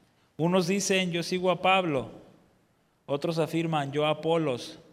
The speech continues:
Otros, "Yo a Cefas". Y otros, "Yo a Cristo". Y aunque Cristo no está meramente ya físicamente con ellos, pero por lo menos él ya expresó que está Pablo, él mismo,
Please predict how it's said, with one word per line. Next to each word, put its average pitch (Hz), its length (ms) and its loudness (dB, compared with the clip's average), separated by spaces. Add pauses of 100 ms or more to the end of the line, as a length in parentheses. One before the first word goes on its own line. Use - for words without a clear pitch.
(300)
Otros, 143 480 -2
"Yo 143 160 -2
a 143 40 -2
Cefas". 156 720 -4 (680)
Y 120 160 -6
otros, 165 560 -6 (420)
"Yo 123 160 -2
a 123 140 -4
Cristo". 165 480 -10 (600)
Y 127 60 -10
aunque 127 240 -8
Cristo 156 380 -4
no 151 80 -4
está 151 240 -4
meramente 147 500 -4
ya 143 160 -4
físicamente 143 680 -8
con 151 200 -4
ellos, 175 360 -4 (300)
pero 147 260 2
por 151 160 0
lo 151 120 4
menos 185 360 -2
él 190 120 -2
ya 190 120 0
expresó 185 720 -2 (440)
que 127 100 -4
está 139 340 0
Pablo, 202 500 -2 (600)
él 131 160 -4
mismo, 196 600 -4